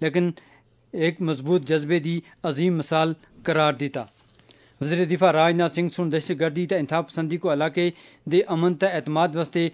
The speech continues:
बड़ा खतरा करार देंदे होया इन्हां बिदतां दे खिलाफ आलमी सतह ते मिलका कार्रवाई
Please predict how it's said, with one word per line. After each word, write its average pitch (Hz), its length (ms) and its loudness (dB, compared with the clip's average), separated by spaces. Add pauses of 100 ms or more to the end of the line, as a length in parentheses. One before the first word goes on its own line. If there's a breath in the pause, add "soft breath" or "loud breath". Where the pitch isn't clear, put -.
(200 loud breath)
बड़ा 165 220 2
खतरा 170 340 -2
करार 160 280 0
देंदे 156 240 -2
होया 165 240 2 (320 loud breath)
इन्हां 175 280 2
बिदतां 156 340 -2
दे 165 100 -2
खिलाफ 160 400 0 (260 loud breath)
आलमी 175 260 2
सतह 170 320 -2
ते 165 140 -2
मिलका 160 380 0 (260 loud breath)
कार्रवाई 170 460 0